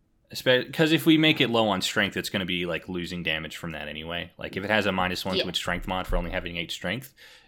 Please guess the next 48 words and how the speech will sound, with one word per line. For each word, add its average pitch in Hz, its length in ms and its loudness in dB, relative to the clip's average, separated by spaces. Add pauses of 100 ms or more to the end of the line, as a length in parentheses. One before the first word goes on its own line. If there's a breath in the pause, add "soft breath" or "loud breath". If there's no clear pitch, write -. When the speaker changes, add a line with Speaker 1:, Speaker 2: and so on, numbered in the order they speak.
Speaker 1:
it's - 160 -8
gonna 101 160 -4
be 95 120 -4
two 107 160 -4
D 95 120 0
twelve 87 520 -2 (560 loud breath)
minus 80 340 -4
one, - 360 -8 (340)
two - 140 -2
D 98 80 -4
ten 87 460 -4 (100)
minus 85 400 -6
one, 82 240 -4
right? 90 320 -4 (460 soft breath)
So 95 320 -4
it'll 113 200 0
actually 113 340 4
be 101 80 0
Speaker 2:
Yes. 92 100 -6
Speaker 1:
coming 98 240 -2
up 90 240 -4
at 92 100 0
around 90 340 0
twenty 87 300 -8
damage 78 380 -10
instead 87 240 -8
of - 80 -10
the 85 80 -8
twenty-two. 82 460 -14 (340 loud breath)
So 104 380 0 (500 loud breath)
this 175 180 4
is 175 120 0
a 151 40 2
Speaker 2:
I - 20 0
Speaker 1:
fairly 123 440 6
Speaker 2:
like 101 80 0
the - 60 0
idea 190 260 -2
of 170 80 -12
these 180 220 -8
being 170 260 -6
small. 160 580 -6 (760)
Speaker 1:
Oh, 104 120 -2
they 90 100 -4
wanna 98 200 -4
be 85 120 -8
small 139 320 -4
creatures. - 440 -12